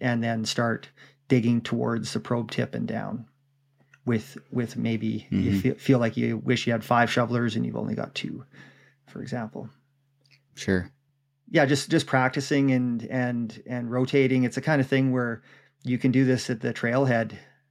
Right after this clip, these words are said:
Speaker 1: just before you head out. Just say, "Okay, is everybody good with the way we're gonna shovel if we need to shovel?" And, you know, whether you're doing it slightly different than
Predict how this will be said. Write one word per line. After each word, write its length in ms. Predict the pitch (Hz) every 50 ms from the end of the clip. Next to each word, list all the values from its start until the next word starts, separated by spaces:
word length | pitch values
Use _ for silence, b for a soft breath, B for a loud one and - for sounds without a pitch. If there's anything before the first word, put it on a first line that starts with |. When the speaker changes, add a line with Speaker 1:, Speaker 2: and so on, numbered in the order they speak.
| _ _ _
Speaker 1:
just 220 | - - - -
before 280 | - - - - 127 123
you 80 | 120 117
head 160 | 120 123 117
out. 260 | 117 120 131 131 -
Just 180 | - 113 - -
say, 220 | 120 117 117 117
"Okay, 180 | 113 - - 135
is 120 | 123 110
everybody 340 | 120 127 127 139 143 131 120
good 240 | 104 120 127 131 123
with 120 | 120 117
the 80 | - 117
way 160 | 113 117 120
we're 160 | 117 117 113
gonna 180 | 110 117 110 110
shovel 400 | - - 120 117 107 113 117 110
if 120 | 107 -
we 80 | 113 110
need 180 | 110 107 107
to 60 | 113
shovel?" 440 | 110 - 117 107 101 - - - - b b b b b b b b b b b b
And, 460 | 123 120 117 117 117 117 113 110 110 -
you 80 | 139 123
know, 80 | 117
whether 220 | 113 117 120 117 117
you're 100 | 117 110
doing 220 | 120 123 127 123
it 120 | 117 - -
slightly 420 | - - 131 131 127 - 131 117
different 480 | 104 123 120 113 - 127 123 113 - -
than 520 | 127 120 120 117 117 113 113 113 113 107